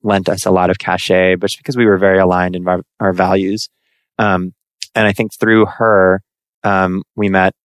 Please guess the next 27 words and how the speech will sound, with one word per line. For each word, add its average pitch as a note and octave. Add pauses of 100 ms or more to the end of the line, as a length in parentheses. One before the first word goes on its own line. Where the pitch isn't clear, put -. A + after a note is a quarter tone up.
(260)
um, F#2 (280)
another G#2
woman G2
who G2
is F#2
in G#2+
Vietnam, F#2+
also G2
a F#2+
Stanford F#2+
alum, F#2+ (120)
who F#2+
is F2+
also F#2+
doing F#2
admissions, F#2
and G2+
we F#2
started F#2
out - (100)
going G2+
out F#2+
and -
doing G#2
workshops -
there. - (500)
Um, F#2